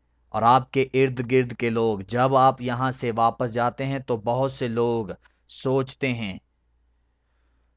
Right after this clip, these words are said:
"हो सकता है कि एक दिन मैं भी जाऊं।" और बहुत से सोचते हैं, "ये इनको पता नहीं क्या है कि क्यों हर रोज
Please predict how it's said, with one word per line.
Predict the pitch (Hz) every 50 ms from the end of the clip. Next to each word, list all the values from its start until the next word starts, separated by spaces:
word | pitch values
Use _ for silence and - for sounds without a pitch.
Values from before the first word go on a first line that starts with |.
| _ _ _ _ _ _ _ - - - -
"हो | 110 110
सकता | - - 120 110 - - 123 120
है | 117 117 107
कि | - 113
एक | 110 107 101 107
दिन | 120 110
मैं | 107 107 110 110 110 101
भी | 110 107
जाऊं।" | 92 101 98 92 87 85 - _ _ 98
और | 98 -
बहुत | 113 117 135 131
से | 131 - 127
सोचते | - - 123 123 123 123 - 139 131
हैं, | 131 131 127
"ये | 123 120 127 131 135 135 135 - _ _ _ _ _ _ _ _ _ _ _ _ _ _ _ _ _ _ _ _ _ _ _
इनको | 131 151 165 165 180 160
पता | 135 135 110 131 139
नहीं | 139 147 143
क्या | - 147 143 139 143
है | 147
कि | 139 - 147 117
क्यों | - - 143 139 139 131 127 139
हर | 131
रोज | 120 123 127 135 139 139 131 113 123